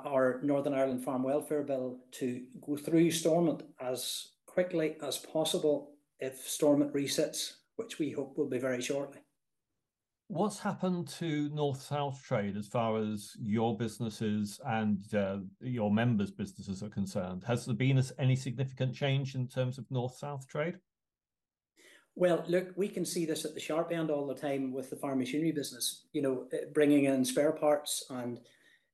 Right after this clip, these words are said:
Speaker 1: also selling, sending out spare parts, et cetera. And, you know, when we send goods to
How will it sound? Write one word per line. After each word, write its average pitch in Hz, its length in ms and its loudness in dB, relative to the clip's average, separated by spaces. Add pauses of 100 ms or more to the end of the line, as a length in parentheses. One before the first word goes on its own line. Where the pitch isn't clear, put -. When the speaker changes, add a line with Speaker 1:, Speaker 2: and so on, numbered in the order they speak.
(280)
Speaker 1:
also 139 360 2
selling, 139 600 0
sending 139 380 0
out 180 260 2
spare 151 280 4
parts, 147 560 -2
et - 120 -6
cetera. 131 420 -4 (720)
And, 139 380 0 (680)
you 165 140 0
know, 143 300 4 (500)
when 160 200 6
we 156 80 6
send 190 520 2 (1080)
goods 165 460 4
to 147 400 2